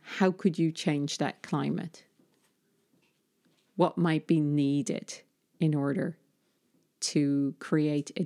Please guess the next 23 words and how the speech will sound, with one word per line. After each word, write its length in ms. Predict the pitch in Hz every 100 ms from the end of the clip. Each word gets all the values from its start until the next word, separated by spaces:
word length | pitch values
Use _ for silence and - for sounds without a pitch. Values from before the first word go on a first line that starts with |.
| -
different 520 | 160 - 160 165 165 -
way 340 | 170 147 143 -
of 140 | -
collaborating? 840 | - 175 165 - - - - - - _ _ _ _ _ _ _ _ _ _ _ _ _ _ _ _ _ _ _ _ -
Now, 120 | 165
interestingly, 800 | 196 196 170 - 160 156 147 - _ _ _ _ -
what 160 | 170
I've 120 | 156
heard 220 | 165 170 165
in 160 | 151
one 140 | 156 190
of 100 | 165
those 240 | 147 143
organizations 1000 | 143 143 147 143 143 170 - - 156 -
was 180 | 156 151
that 260 | 156 151 - -
at 140 | 185
the 80 | -
top 360 | 170 - 320 349
of 140 | 269
the 140 | - 160
organization, 880 | 151 147 143 143 147 143 - 147 139
they 400 | 160 151 143